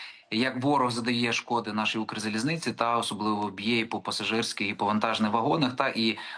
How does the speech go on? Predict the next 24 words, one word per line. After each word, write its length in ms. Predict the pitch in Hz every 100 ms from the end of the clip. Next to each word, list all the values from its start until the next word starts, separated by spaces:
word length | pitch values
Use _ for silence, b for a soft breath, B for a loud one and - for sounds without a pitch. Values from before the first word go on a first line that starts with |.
| B
уряд 260 | 160 151
все-таки 640 | - 147 147 127 139 127 B B B
зумів 640 | 107 107 165 190 151 117
віднайти 800 | 107 110 117 117 - 120 113 - B -
ресурс, 600 | 110 - 127 185 - -
та, 300 | 123 135 110 101 95
близько 420 | 120 117 - 110
п'яти-семи 560 | 107 127 127 113 113 113
мільярдів 400 | 110 113 110 104
гривень 280 | 123 175 147
з 200 | 113 104
двох 340 | 107 113 110
джерел. 420 | - 104 131 175 180 B B
Одне 220 | 117 127
джерело — 340 | 120 117 113
це 200 | 104 110
від 140 | 104 104
скорочення, 760 | - 113 113 - 104 101 101 -
е, 920 | 98 92 92 95 95 95 95 92 92
державного 420 | 110 120 113 104
підприємства, 560 | - - 117 113 104 107
його 100 | 107
програми 360 | 98 107 110
фінансування 640 | 104 110 107 117 117 110